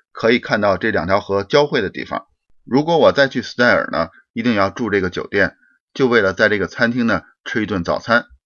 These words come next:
我非常留恋斯泰尔这个城市，梦想着有一天呢，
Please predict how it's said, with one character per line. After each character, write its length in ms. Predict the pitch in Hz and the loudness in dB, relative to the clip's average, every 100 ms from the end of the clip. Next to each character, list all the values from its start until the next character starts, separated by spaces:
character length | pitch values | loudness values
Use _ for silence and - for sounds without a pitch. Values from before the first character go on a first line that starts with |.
| _ _ _ - | _ _ _ -2
我 220 | 101 92 | 2 2
非 180 | - 147 | 2 2
常 160 | 135 | 2
留 160 | 107 98 | 2 2
恋 400 | 123 110 78 - | 4 2 0 -8
斯 160 | - | -14
泰 140 | 127 123 | -4 -2
尔 100 | 67 | -2
这 80 | 69 | -6
个 60 | |
城 220 | - 64 | -12 -12
市， 220 | - 98 - _ _ _ _ | -6 -6 -6 _ _ _ _
梦 200 | - 127 | 0 0
想 200 | 107 87 | 2 0
着 80 | 87 | 2
有 140 | 98 76 | 0 0
一 20 | |
天 220 | - 107 | -4 -2
呢， 160 | 104 | -2